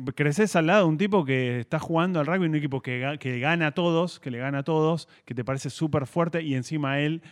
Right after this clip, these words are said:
en su relato te convence de que es eso, ¿no? Porque en la pared pone cuadros de equipos que ganaron.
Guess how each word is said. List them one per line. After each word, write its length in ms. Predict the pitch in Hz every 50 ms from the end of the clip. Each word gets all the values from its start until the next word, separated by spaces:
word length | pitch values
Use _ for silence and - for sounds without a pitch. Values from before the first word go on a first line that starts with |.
| - _ _ _ -
en 100 | 131 123
su 140 | - 143
relato 360 | 127 131 131 143 147 147 165 143
te 120 | - 135
convence 760 | - 117 123 135 147 160 165 165 151 143 - 151 151 160 165 -
de 180 | 143 139 135 -
que 120 | - 147
es 120 | 139 -
eso, 460 | 165 156 147 139 - 156 160 165 156 - - - _ _
¿no? 120 | 139 147 147
Porque 280 | 156 147 123 127 123
en 100 | 123 123
la 180 | 120 120 120 113 -
pared 280 | 127 123 131 139 139
pone 400 | 131 127 135 131 131 127 123 120 110
cuadros 500 | - 135 139 143 143 143 139 135 127 113
de 100 | 123 117
equipos 320 | 110 117 127 120 127 110
que 80 | - 123
ganaron. 560 | 113 113 123 135 139 135 131 123 120 113